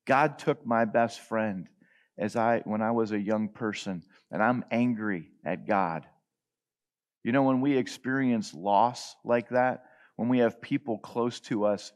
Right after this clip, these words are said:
die, when we experience disappointments in life and hurts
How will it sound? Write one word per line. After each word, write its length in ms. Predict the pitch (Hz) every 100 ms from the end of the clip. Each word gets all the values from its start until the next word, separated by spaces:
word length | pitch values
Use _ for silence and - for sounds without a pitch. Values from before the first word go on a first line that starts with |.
| -
die, 460 | 107 104 110 123 123 - -
when 160 | 113 110
we 120 | 113
experience 680 | 101 - - 127 120 113 -
disappointments 1040 | - 120 - 113 - 120 120 120 135 120
in 120 | 131
life 380 | 120 120 131 131
and 140 | 110
hurts 540 | - 113 135 107 -